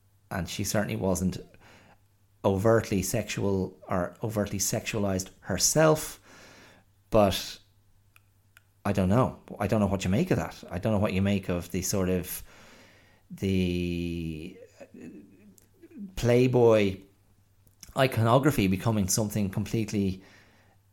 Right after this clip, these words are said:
innocuous and in no way loaded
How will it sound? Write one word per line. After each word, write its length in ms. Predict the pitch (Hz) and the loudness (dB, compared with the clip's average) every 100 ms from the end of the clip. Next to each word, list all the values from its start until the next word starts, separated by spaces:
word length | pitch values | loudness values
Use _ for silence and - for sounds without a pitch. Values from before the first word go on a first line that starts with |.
| _ - | _ -2
innocuous 880 | 110 139 160 143 76 - - - - _ _ _ _ _ | 4 4 6 2 4 2 0 -2 -10 _ _ _ _ _
and 480 | 92 92 87 85 80 | -2 0 0 -2 -4
in 240 | - 101 | -2 2
no 200 | 98 104 | 4 4
way 460 | 98 98 95 90 90 - | 4 2 2 0 -2 -4
loaded 600 | 98 98 113 123 90 | 0 4 4 4 2